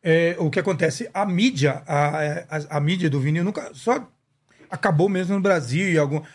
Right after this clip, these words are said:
a-, aqui no, na América Latina, em alguns países aqui da,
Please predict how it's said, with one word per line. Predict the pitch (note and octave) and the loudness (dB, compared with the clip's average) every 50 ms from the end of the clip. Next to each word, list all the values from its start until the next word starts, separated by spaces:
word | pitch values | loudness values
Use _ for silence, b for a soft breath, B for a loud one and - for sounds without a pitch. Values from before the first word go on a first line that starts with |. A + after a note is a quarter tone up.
| B B B B | B B B B
a-, | D#3+ E3 F3 F3+ D#3+ D3 | -2 0 0 2 2 0
aqui | C#3 B2+ - D#3+ | -4 0 0 2
no, | E3 D#3+ D3 C#3+ C#3 | 2 2 2 0 0
na | C#3+ C#3+ | 0 2
América | D3 D3+ D3+ C#3 - D#3+ | 2 2 0 0 0 2
Latina, | D#3+ D3+ C3 C#3 - - F3 F#3 F3+ D#3+ D3 | 2 2 0 -2 -2 0 2 2 2 2 2
em | C#3+ C#3+ | 2 2
alguns | C#3+ C#3+ C3+ C#3+ C3 | 0 0 0 -2 -4
países | - - D3 C#3 C#3 C#3+ D#3+ F3 D#3+ C#3 C3+ | -2 -2 -2 0 2 2 0 0 -2 -4 -6
aqui | B2+ - | -6 -4
da, | D3+ D3+ D3 D3 | -2 -2 -2 -2